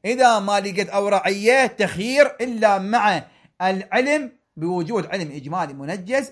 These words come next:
أو حجة إجمالية منجزة، هذا تقدم كله. زين؟ هنا شو يقول السيد الله حفظه؟ يقول: "إحنا إجا واحد يقلد ميت،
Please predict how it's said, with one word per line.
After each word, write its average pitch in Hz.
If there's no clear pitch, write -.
أو 156
حجة 156
إجمالية 139
منجزة، 156
هذا 165
تقدم 202
كله. 151
زين؟ 180
هنا 233
شو 262
يقول 240
السيد 202
الله 170
حفظه؟ 135
يقول: 139
"إحنا 180
إجا 165
واحد 185
يقلد 180
ميت، 147